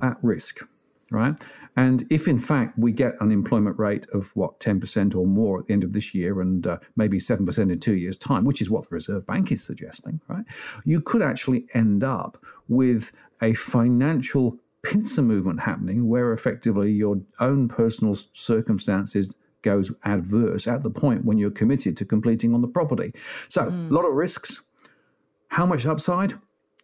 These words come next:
Speaker 1: Not a lot. So let's just stand back. What you're doing is actually receiving a certain amount of money from the government to help the construction sector, so it's a bribe.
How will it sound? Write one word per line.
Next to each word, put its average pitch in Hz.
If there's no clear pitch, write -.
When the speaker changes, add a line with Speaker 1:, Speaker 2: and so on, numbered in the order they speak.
Speaker 1:
Not 127
a 117
lot. 156
So 123
let's 131
just 131
stand 123
back. 107
What 127
you're 135
doing 127
is 117
actually 120
receiving 117
a -
certain 147
amount 123
of 101
money 113
from 104
the 98
government 107
to 101
help 95
the 90
construction 104
sector, -
so -
it's -
a 78
bribe. 95